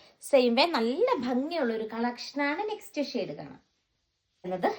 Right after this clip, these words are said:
ഈ ഒരു കളർ ഷെയ്ഡ് ആട്ടോ. അടിപൊളിയായിട്ടുള്ളൊരു വാടാമുല്ല ഷെയ്ഡ് പോലത്തെ ഒരു ഷെയ്ഡ് ആണ് വരുന്നത്. എല്ലാത്തിലും ഈ ഒരു ഗോൾഡൻ ത്രെഡ് വർക്ക് വരുന്നുണ്ട്. ബ്യൂട്ടിഫുൾ ആയിട്ടാണ് കാണാനായിട്ട്. ഈ ഒരു വീഡിയോയിലെ ലാസ്റ്റ് വൺ കാണാം. വരുന്നത് നല്ല രസമുള്ളൊരു, ആ, റെഡ് ഷെയ്ഡ് ആണ് വരുന്നത്.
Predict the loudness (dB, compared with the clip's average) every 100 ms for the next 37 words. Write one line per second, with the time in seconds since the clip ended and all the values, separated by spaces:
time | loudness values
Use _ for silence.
0 | 0 2 4 4 2 2 0 -2 -2 -2
1 | -2 -2 -4 -6 -18 _ _ -10 -2 2
2 | 4 4 6 4 4 2 2 4 2 4
3 | 2 0 0 0 0 2 0 0 -4 -4
4 | -4 0 0 2 0 2 2 0 -4 -20
5 | _ 2 8 8 8 4 0 0 2 4
6 | 4 4 4 6 4 2 2 2 2 0
7 | 0 2 2 0 -2 -4 0 2 2 2
8 | 2 4 2 -2 -2 -2 -2 -2 4 4
9 | 4 -6 -20 -14 -4 0 6 8 8 8
10 | 10 10 8 6 2 -2 -2 -2 -2 -8
11 | -12 _ _ -2 -2 -2 2 2 2 -2
12 | -2 2 4 2 0 -4 0 0 0 -2
13 | -4 -2 0 2 0 -2 -2 0 2 0
14 | -2 -4 -4 2 2